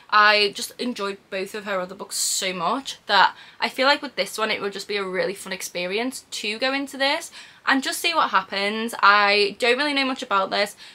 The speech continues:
but I know, again, it will have those kind of, like, kind of, like, paranormal, supernatural vibes, a little bit spooky and atmospheric, cozy and dark,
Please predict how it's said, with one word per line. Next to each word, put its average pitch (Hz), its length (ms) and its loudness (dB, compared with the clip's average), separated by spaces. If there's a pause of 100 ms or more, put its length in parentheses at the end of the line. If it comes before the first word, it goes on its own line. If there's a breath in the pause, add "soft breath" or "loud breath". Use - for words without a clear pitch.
(120)
but 240 100 2
I 233 80 4
know, 247 220 4
again, 202 320 2
it 170 160 -2
will - 100 -2
have 190 300 2
those 220 220 -4
kind 196 320 0
of, 196 200 -4
like, 180 400 0 (760 soft breath)
kind 349 180 0
of, 359 80 -2
like, 339 180 -2
paranormal, 269 500 0
supernatural 214 760 -8
vibes, 196 560 0
a 220 60 -6
little 220 180 -2
bit 226 180 -8
spooky 202 960 -4
and 185 500 0 (400 loud breath)
atmospheric, 208 1120 4
cozy 226 540 -4
and 208 160 -6
dark, 185 300 2